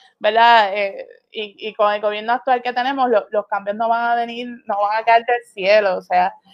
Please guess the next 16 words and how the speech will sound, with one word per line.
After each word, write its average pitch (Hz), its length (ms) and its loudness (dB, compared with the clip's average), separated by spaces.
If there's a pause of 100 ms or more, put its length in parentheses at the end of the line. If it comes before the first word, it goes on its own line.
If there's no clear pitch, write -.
(160)
si 233 260 -4
ya 254 240 6
este 302 260 2
país 254 560 2 (260)
pudo, 226 800 4 (100)
eh, 202 260 0
sacar 208 380 2
un 262 120 -6
gobernador 233 640 6
en 208 100 -2
el 196 100 -6
verano 196 300 -2
del 233 140 0
veinte 247 240 -6
diecinueve 240 500 -2
marchando, 220 880 2